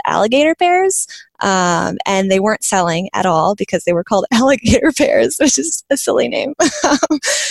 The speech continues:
And then the avocado people got together and decided to rebrand and call themselves avocados.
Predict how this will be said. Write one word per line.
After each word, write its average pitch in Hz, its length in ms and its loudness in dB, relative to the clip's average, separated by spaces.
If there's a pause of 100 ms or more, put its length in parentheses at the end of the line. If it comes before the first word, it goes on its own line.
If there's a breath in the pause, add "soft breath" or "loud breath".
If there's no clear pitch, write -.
(140 loud breath)
And 247 180 2
then 247 160 4
the 226 120 0
avocado 240 840 2
people 220 380 0
got 202 220 -2
together 185 380 0
and - 120 -2
decided 170 340 -2
to 170 100 -2
rebrand 156 520 -2
and - 120 -14
call 151 200 -6
themselves 156 380 -6
avocados. 185 800 -4